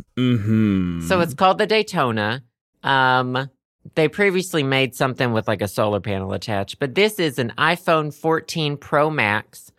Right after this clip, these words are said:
Speaker 2: wrapped in a case from titanium with black P V D coating,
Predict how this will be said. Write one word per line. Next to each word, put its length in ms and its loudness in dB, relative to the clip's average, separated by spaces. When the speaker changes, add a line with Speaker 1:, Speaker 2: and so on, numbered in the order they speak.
Speaker 2:
wrapped 400 0
in 100 -2
a 40 -2
case 340 -2
from 220 -4
titanium 1040 -2
with 240 -8
black 460 -2
P 240 -2
V 180 -2
D 200 -2
coating, 560 -2